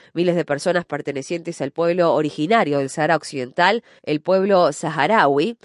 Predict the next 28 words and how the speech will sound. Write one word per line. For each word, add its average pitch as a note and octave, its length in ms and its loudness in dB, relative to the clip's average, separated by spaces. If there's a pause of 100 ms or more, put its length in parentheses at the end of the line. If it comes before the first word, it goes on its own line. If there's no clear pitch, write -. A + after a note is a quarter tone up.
(160)
han A3+ 160 0
sido B3+ 240 2
torturadas, E3+ 720 2
encarceladas, D#3 920 0
asesinadas G3+ 720 -2
y G3+ 100 -4
desaparecidas D#3+ 920 -2 (240)
por B3+ 160 2
oponerse F3+ 680 0
a C#3+ 100 2
la C#3+ 100 4
ocupación C#3+ 520 -2
marroquí. C3 560 -4 (340)
Las D#3+ 140 -2
negociaciones E3+ 640 0
iniciadas E3+ 480 -2
esta F3 200 -8
semana E3+ 480 0
también D#3 340 -4
incluyen F3+ 600 -2
la D#3+ 100 0
participación D#3+ 760 -6
de G#3 80 -4
representantes E3+ 960 -4
de D#3+ 160 0
Mauritania D#3+ 840 -2
y E3 160 -8
Argelia. B2 720 -2